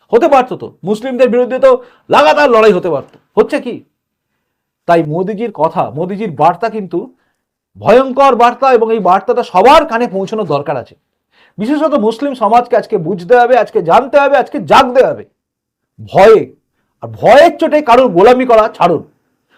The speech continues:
বিজেপির ভেতরে যান, ভেতরে ঢুকে কথা বলুন, বিজেপি লোকেদের সঙ্গে বসুন, জানুন, উঠুন, বসুন, দেখুন এরা আপনাদের তাড়াতে চাইছে কি। কেউ যা কাউকে দেখে যদি গ্রিটিংস করে, মানে বলে "জয় শ্রীরাম", আপনি বলছেন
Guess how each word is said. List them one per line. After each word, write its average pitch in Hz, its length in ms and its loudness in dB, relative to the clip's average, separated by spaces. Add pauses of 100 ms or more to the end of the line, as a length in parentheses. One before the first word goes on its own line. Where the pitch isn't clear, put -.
(220)
বিজেপির 277 480 2 (100)
ভেতরে 247 280 4
যান, 143 180 -2 (360)
ভেতরে 180 360 -2
ঢুকে 240 280 0
কথা 233 200 4
বলুন, 240 260 2
বিজেপি 214 260 -2
লোকেদের 220 320 0
সঙ্গে 233 160 -8 (100)
বসুন, 262 320 -4 (280)
জানুন, 254 340 0 (320)
উঠুন, 262 380 -4
বসুন, 247 380 2
দেখুন 226 320 0 (280)
এরা 226 200 4 (100)
আপনাদের 208 300 -6
তাড়াতে 175 320 0
চাইছে 190 340 -4
কি। 247 160 -10 (1000)
কেউ 233 140 6 (100)
যা 233 100 4
কাউকে 220 380 0
দেখে 220 160 0
যদি 220 260 -8
গ্রিটিংস 202 400 -4
করে, 156 140 -4
মানে 240 240 -6
বলে 190 160 -2
"জয় 214 240 0
শ্রীরাম", 165 340 -6 (500)
আপনি 190 280 -4
বলছেন 220 360 -2